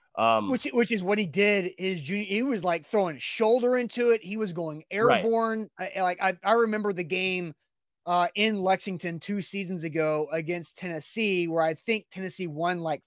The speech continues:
Speaker 2: forty-five to forty-two. It was a shootout of a game. Levis had a, a rushing touchdown, maybe two, uh, and, and threw a lot of, uh,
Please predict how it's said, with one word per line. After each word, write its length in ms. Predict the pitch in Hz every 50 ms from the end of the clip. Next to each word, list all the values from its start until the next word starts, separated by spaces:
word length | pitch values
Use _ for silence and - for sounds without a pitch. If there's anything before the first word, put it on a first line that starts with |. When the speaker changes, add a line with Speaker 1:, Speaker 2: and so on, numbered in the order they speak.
| _ _
Speaker 2:
forty-five 760 | - 185 196 214 208 208 170 - - 190 180 175 180 180 180 160
to 100 | 156 143 _
forty-two. 800 | - 190 185 180 175 175 151 - - 190 165 165 165 160 160 156 _ _ _ _ _ _ _ _
It 100 | - 180
was 200 | 175 170 165 143
a 180 | 160 151 139 127
shootout 640 | 127 - - - - 233 233 233 247 214 202 202 196
of 80 | 180
a 60 | 170 170
game. 520 | 151 170 170 175 175 170 170 170 170 151 - _ _ _ _ -
Levis 380 | 147 180 196 202 202 196 - -
had 140 | 190 185
a, 120 | 180 170 143
a 60 | 151
rushing 420 | 151 160 185 202 196 - 214 190
touchdown, 520 | - - 185 175 - - 190 185 175 165 160
maybe 300 | 160 175 190 185 185 160
two, 480 | - - - 180 175 170 165 160 156 - _ _ _ _ _ _ _ -
uh, 280 | 165 170 170 165 165 165 -
and, 360 | 185 185 180 175 170 165 160 - _ -
and 260 | 170 165 156 151 143 _ _ -
threw 180 | - 196 196 185
a 40 |
lot 220 | 175 175 175 180 180
of, 120 | 170 160 -
uh, 120 | 160 160